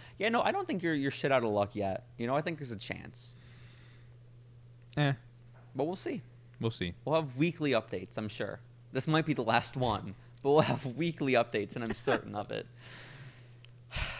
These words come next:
Speaker 2: Well, we'll have weekly updates, but if it doesn't pick up after this, then it'll just be every week I'll be like, "Man, really fumbled Caroline."
Speaker 1: Or we just m-, fanfic, make up shit. Be like,
Speaker 2: That'd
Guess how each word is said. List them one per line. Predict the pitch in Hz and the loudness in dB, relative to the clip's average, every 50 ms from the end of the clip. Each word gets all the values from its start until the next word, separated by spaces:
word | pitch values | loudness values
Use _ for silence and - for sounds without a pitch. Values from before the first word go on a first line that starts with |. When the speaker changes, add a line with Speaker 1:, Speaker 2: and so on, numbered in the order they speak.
| - - - - - - - - - - - | -12 -16 -18 -20 -20 -20 -20 -20 -20 -6 4
Speaker 2:
Well, | 139 143 139 135 | 6 8 8 8
we'll | 131 143 160 | 8 6 8
have | 175 196 185 160 | 8 8 6 6
weekly | 160 156 151 147 131 123 | 4 2 2 2 4 4
updates, | 120 120 120 - 107 95 90 85 - - - | 4 4 4 2 2 2 2 0 -4 -2 2
but | - 104 98 90 | 4 6 6 6
if | - 104 - 123 | 4 2 2 0
it | 110 - | 2 4
doesn't | 127 123 131 131 123 107 73 - | 4 4 4 2 0 -2 -4 -2
pick | - 123 110 104 - | 0 0 0 2 2
up | 107 104 107 - | 2 2 4 4
after | 104 107 - - 101 | 2 2 2 0 -2
this, | 95 90 95 104 120 127 - | 2 4 4 4 4 2 0
then | - 113 101 | 0 0 2
it'll | 101 101 101 104 | 2 2 0 0
just | 95 98 104 101 98 - | 0 0 0 0 0 0
be | - 104 90 76 | -2 0 2 2
every | 98 98 104 101 95 | 2 2 2 0 0
week | 92 92 92 - 98 | 0 0 -2 -2 -2
I'll | 90 | -4
be | 85 | -6
like, | 85 87 - - | -6 -8 -10 -10
"Man, | 87 85 82 82 82 87 95 104 - - - | -8 -8 -6 -6 -6 -8 -10 -12 -14 -14 -12
really | 98 92 90 | -8 -8 -8
fumbled | 85 - - 85 85 80 80 - | -6 -6 -6 -6 -6 -6 -8 -8
Caroline." | - - 82 65 65 71 65 90 98 - - - - | -8 -10 -8 -8 -8 -8 -8 -8 -10 -12 -10 -6 -2
Speaker 1:
Or | 101 | -2
we | 110 123 | 0 0
just | 113 104 90 95 | -2 -4 -6 -6
m-, | 92 92 - - - - - - - | -6 -8 -8 -12 -16 -18 -20 -10 -8
fanfic, | - - 104 101 - - 92 101 - - - - - | -8 -6 -6 -6 -4 -4 -4 -4 -6 -10 -16 -14 -10
make | 98 98 - - | -10 -8 -4 -4
up | 95 - | -6 -6
shit. | - - - 101 107 - - - - - - - - - - - | -4 -6 -4 -4 -4 -6 -8 -16 -20 -20 -20 -20 -20 -20 -20 -10
Be | - 107 | -6 -2
like, | 98 117 | 2 4
Speaker 2:
That'd | 120 | 6